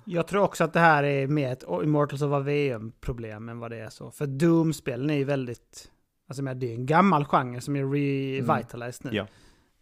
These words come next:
Speaker 1: Bara. Men gjord om med ny take. Och det finns ju många liksom mindre spel som haft successful F-, F P S. Typ så här, Metal Hellsinger
Speaker 3: Mm.
Speaker 1: var väl väldigt
Speaker 3: Just
Speaker 1: uppskattat,
Speaker 3: det.
Speaker 1: till exempel. Ja.
Speaker 2: Det är sant.
Speaker 1: Till exempel.
Speaker 3: Mm.
Speaker 2: Ja,
Speaker 1: Ehm.
Speaker 2: ja, vi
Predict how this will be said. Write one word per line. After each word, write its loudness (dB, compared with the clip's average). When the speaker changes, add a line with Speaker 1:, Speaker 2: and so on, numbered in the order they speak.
Speaker 1:
Bara. -10
Men -2
gjord 0
om -2
med 0
ny 0
take. -8
Och -4
det -4
finns -4
ju 0
många -2
liksom -4
mindre 0
spel -6
som -8
haft -6
successful -6
F-, -8
F -12
P -6
S. -14
Typ -10
så -6
här, -12
Metal -4
Hellsinger -4
Speaker 3:
Mm. 2
Speaker 1:
var 2
väl -2
väldigt 0
Speaker 3:
Just -4
Speaker 1:
uppskattat, -6
Speaker 3:
det. -18
Speaker 1:
till -14
exempel. -16
Ja. -12
Speaker 2:
Det -8
är -6
sant. -8
Speaker 1:
Till 0
exempel. -8
Speaker 3:
Mm. -8
Speaker 2:
Ja, 2
Speaker 1:
Ehm. -8
Speaker 2:
ja, 6
vi 4